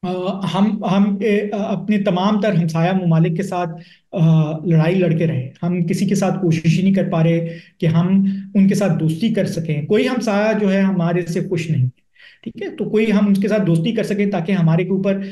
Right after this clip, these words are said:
जो, अ, जो, अ, जो हम इतना defense expenditure करते हैं वो हम किसी ना किसी तरीके से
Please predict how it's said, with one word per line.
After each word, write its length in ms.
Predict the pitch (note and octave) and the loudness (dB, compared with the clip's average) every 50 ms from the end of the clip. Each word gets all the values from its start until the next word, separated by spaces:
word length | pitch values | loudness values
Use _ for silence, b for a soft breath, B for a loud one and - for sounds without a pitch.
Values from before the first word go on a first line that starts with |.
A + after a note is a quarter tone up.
| B B B B - | B B B B -4
जो, 160 | D#3 F3+ F#3 F#3+ F#3+ F#3+ F#3+ F#3+ F#3+ F#3+ G3 - - _ _ _ _ _ _ - - - | -2 0 2 2 2 0 0 -4 -6 -10 -14 -18 -20 _ _ _ _ _ _ -20 -8 -4
अ, 320 | A3+ F#3+ F3+ F3 F3 G3 F#3 | -2 0 0 0 -2 -2 -2
जो, 140 | D#3+ F3 G#3+ | 0 0 0
अ, 480 | A3 G#3 A3 - - F#3 G#3+ - B3 G#3+ | 0 0 -4 -4 -4 -4 -4 -4 -4 -2
जो 120 | D#3+ F3+ | 0 2
हम 220 | D#3+ F3+ G3 G3+ | 2 4 4 4
इतना 200 | - - - G#3 | 2 2 2 2
defense 340 | F#3 D#3 - - F#3+ G3 F#3+ | 0 0 0 0 0 2 0
expenditure 540 | G3 - - F#3+ E3 D#3+ F3+ E3+ - G3+ E3+ | 0 -2 -2 0 2 2 2 2 2 0 0
करते 240 | F#3+ E3 - - D#3 | 0 -2 -2 -4 -2
हैं 320 | D3 D#3+ E3+ G3+ G#3 - B B B B B B - C3 E3 | -2 0 0 -2 -2 -6 B B B B B B -8 -2 0
वो 160 | G3+ A3+ G#3 | 2 2 2
हम 320 | - - E3+ F#3 G3 G3+ | 0 0 0 2 2 2
किसी 360 | G3 G3+ G#3 G3+ - - G3+ | 2 0 -4 -4 -2 0 0
ना 80 | F#3 F#3 | 0 -2
किसी 200 | E3 - - F#3+ | -2 -4 -4 -4
तरीके 320 | - F#3 D#3+ D#3 - F3+ | -2 -2 -2 0 0 -2
से 440 | E3 D#3+ F#3+ G3 G3+ G3 - - - | -2 0 0 0 0 -2 -6 -8 -12